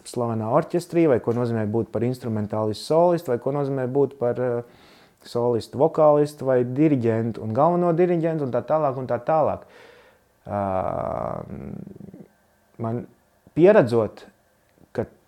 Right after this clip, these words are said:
tāda līmeņa mūziķi, mākslinieki ir gatavi mesties avantūrās un iesaistīties dažādos, nu, sauksim viņus par starpžanru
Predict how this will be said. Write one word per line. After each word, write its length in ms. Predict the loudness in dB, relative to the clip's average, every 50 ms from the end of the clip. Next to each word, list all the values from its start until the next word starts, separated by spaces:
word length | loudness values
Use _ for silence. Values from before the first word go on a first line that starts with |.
| _ _
tāda 420 | 6 8 8 10 8 8 6 6 4
līmeņa 640 | 4 4 4 4 2 2 2 2 0 0 -2 -4 -8 -12 _ _ _ _ _ _ _ _ _ _ _ _ _ _ _ _ _ _ _ _ _ _ _ -8
mūziķi, 880 | -6 -4 -2 -2 0 0 0 0 0 -2 -4 -4 -4 -4 -4 -4 -4 -4 -4
mākslinieki 960 | -4 -4 -2 -4 -4 -6 -8 -6 -4 -2 -2 0 0 0 -2 -2 -6 -12 -8 -4
ir 160 | -4 -2 2
gatavi 600 | 4 6 6 4 4 2 2 2 2 2 0 -4 -8 -14 _ _ _ _ _ _ _ _ _ _ _ -2 -2
mesties 380 | -2 0 2 0 0 2 4 4
avantūrās 1000 | 4 6 4 2 0 0 -2 -2 -2 -2 -2 -2 -4 -6 -10 -16 -18 -20 -20 -20 _ _ _ _ _ _ _ _ _ _
un 160 | -4 -2 0 0
iesaistīties 1200 | 0 0 2 2 2 2 2 0 -2 -2 -2 -2 -2 -2 -2 -2 -4 -8 -12 -16 -18 -18 -16 -10 -2
dažādos, 760 | 0 2 2 4 2 2 0 0 0 -2 -2 -2 -4 -8 -12 -16 -18 -20 -20 _ _ _ _ _ _ _ _ _ _ _ _ _ _ _ _ _ _ _ _ _ _ _ _ -8
nu, 500 | -6 -4 -4 -4 -4 -4 -4 -4 -6 -8 -8
sauksim 360 | -4 -4 -4 -2 -2 -4 -4 -4
viņus 140 | -4 -4
par 140 | -6 -8 -8
starpžanru 800 | -4 0 0 2 2 0 0 0 0 0 -2 -2 -4 -6 -6 -10